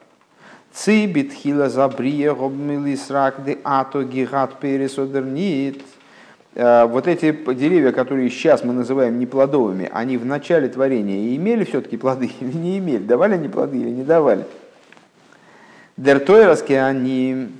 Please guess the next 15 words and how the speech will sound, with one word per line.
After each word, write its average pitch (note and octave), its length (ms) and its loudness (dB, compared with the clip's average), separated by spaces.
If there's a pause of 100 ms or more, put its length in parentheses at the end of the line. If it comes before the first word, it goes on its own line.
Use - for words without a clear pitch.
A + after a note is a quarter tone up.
(680)
из, C3+ 480 2
э, C#3+ 480 6
коей C3+ 640 4 (100)
Бешитас C#3+ 560 0
Раби D3 280 4
Пинхас, B2 640 -4 (1300)
э, A2+ 800 4 (200)
ин F3 320 0
Брейшис E3+ 580 2
Рабо. G#2 480 4 (1900)
Я F2 100 -8
думаю, F#2 260 -10
что - 160 -12
Раби G1+ 140 -10
Пинхас. - 380 -18